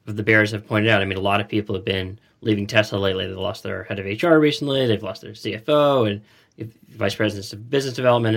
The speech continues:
and all these other things. I mean, d-, does that, does that concern you? The, the implication would be that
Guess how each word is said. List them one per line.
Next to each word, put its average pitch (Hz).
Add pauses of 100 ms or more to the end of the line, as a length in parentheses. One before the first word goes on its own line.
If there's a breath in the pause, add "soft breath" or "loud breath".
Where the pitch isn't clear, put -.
and 107
all 104
these 104
other 107
things. 104
I -
mean, 101
d-, 117
does 117
that, 123 (460)
does 135
that 143
concern 143
you? 143
The, 127
the 127
implication 117
would 104
be 104
that 98